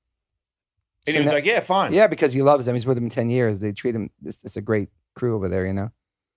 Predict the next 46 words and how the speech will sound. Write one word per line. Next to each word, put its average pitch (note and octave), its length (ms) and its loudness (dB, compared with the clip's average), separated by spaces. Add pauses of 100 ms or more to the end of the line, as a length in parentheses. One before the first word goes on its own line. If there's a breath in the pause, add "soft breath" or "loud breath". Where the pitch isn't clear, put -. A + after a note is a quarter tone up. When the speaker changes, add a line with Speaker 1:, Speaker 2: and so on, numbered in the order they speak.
(100)
Speaker 1:
Did C3+ 140 -8
they C#3 120 2
get, B2+ 200 0
like, A#2 180 0
some A2+ 220 -2
other A2+ 240 -2
guitarist G#2+ 600 -2
that's G2 200 -12
hot G2+ 200 -4
shit G#2 220 -8
or G2+ 80 -6
something? F#2 400 -14 (840)
Speaker 2:
Um, D3 960 6
I, E3+ 220 4
I F3+ 100 6
don't F#3+ 220 4
know. G3+ 240 6
He F3+ 160 0
was, A3+ 180 0
he G#3+ 140 0
was A3 180 2
like, G#3+ 200 2
he E3+ 140 -2
was, G#3 240 0 (100)
he G3 100 -6
played G#3 180 4
in F#3 100 6
the, D3+ 80 2
he E3 100 0
was F#3+ 120 2
in G3 80 0
the C3+ 80 2
back. C3+ 460 2 (280)
He - 80 -2
was, F#3+ 140 2
they D#3+ 100 2
had D#3 160 2
three D#3+ 160 0
guitar C3 280 2
players. A#2+ 180 -2
So C#3+ 80 -2
he D3 100 2
was D3+ 120 0
playing D#3+ 260 2
in C3+ 80 0
the B2+ 140 -2